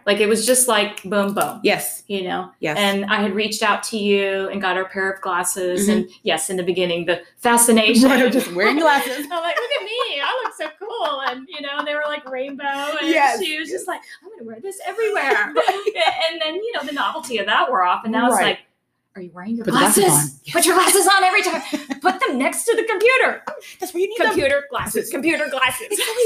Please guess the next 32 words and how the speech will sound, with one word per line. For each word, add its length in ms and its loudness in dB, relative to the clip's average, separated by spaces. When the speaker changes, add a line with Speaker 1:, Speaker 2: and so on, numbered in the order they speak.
Speaker 2:
easy. 160 -6
<laughs> 140 -2
Speaker 1:
It 60 -8
is. 100 -10
It's 180 -8
so 160 -4
easy. 340 -6
Speaker 2:
You 300 2
in 140 2
my 40 0
house. 240 -2
How 60 0
do 100 6
you 80 2
know 60 -2
this 140 -2
Speaker 1:
I 60 2
Speaker 2:
is 40 0
Speaker 1:
know, 80 2
Speaker 2:
happening? 280 2
Speaker 1:
right? 560 -2
<laughs> 0 -
And 80 -14
I 220 -4
bet 180 -8
you 200 0
we 200 -4
could 120 -10
do 140 -4
a 120 -8
poll 380 -8
of, 160 -6